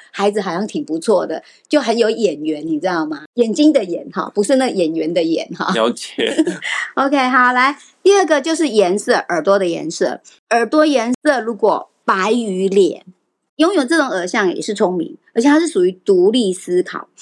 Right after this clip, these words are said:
Speaker 1: 然后是靠自己拼搏一番事业，所以比较会是在专业领域里面呢，是专业权威人士哦。
Speaker 2: 哦。
Speaker 1: 那第三种就是我们会看到说，哎，有的人耳朵的轮廓啊，立体很分明的，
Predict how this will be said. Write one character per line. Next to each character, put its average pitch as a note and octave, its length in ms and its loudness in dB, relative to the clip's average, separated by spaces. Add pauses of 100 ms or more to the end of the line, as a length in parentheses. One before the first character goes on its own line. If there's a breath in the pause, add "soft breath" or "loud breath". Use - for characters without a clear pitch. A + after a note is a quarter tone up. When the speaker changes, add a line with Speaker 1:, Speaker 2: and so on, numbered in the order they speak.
(100 loud breath)
Speaker 1:
然 B3 120 0
后 C#4+ 80 2
是 C4 100 -6
靠 B3 200 -2
自 G#3 160 -6
己 - 140 -12
拼 F#3+ 240 -4
搏 D#3 160 0
一 F3 80 -2
番 E3 200 -2
事 E3+ 220 -4
业， - 300 0 (140)
所 C#4+ 140 0
以 E4 60 4
比 - 160 -6
较 C4 180 0
会 B3+ 140 0
是 A3+ 160 -6
在 G3+ 360 -2 (100)
专 C#4 280 2
业 C4+ 200 4
领 D#3 240 -2
域 G#3+ 180 0
里 E3 180 0
面 F#3 260 0
呢， E3 220 -2
是 - 260 -4 (140 soft breath)
专 G#3+ 340 0
业 G3 240 2
权 E3 320 -2
威 F3 160 2
人 D#3 200 0
士 D#3+ 300 -2
哦。 - 280 -8 (140)
Speaker 2:
哦。 C#3 340 -2 (240)
Speaker 1:
那 E4+ 80 2
第 E4+ 200 0
三 D#4+ 240 0
种 F3+ 180 -2
就 A3 100 0
是 A#3+ 120 4
我 F3+ 80 0
们 E3+ 120 -4
会 A3+ 80 -2
看 A3 200 -6
到 F#3+ 100 -2
说， G3 100 -2
哎， C#4 100 0
有 A3 160 2
的 G3 120 -2
人 F3+ 280 -4
耳 F3+ 200 -2
朵 C4+ 240 2
的 A3+ 120 0
轮 E3+ 420 -2
廓 G3 360 2
啊， - 160 -12 (260)
立 D4 220 2
体 E3+ 220 -6
很 - 160 -8
分 F3+ 200 -2
明 E3+ 280 -8
的， - 140 -14